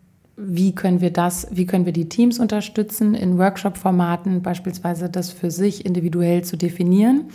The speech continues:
Die Umsetzung dann und die, und, äh, das tatsächliche Doing und das tatsächlich dann auch zu machen, was sich die Teams in den Workshops vornehmen,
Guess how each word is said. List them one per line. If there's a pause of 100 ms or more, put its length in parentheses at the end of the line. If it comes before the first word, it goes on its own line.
(340)
Die
Umsetzung
dann
und
die,
und,
äh,
das
tatsächliche
Doing (440)
und
das
tatsächlich
dann
auch
zu
machen,
was
sich
die
Teams
in
den
Workshops
vornehmen,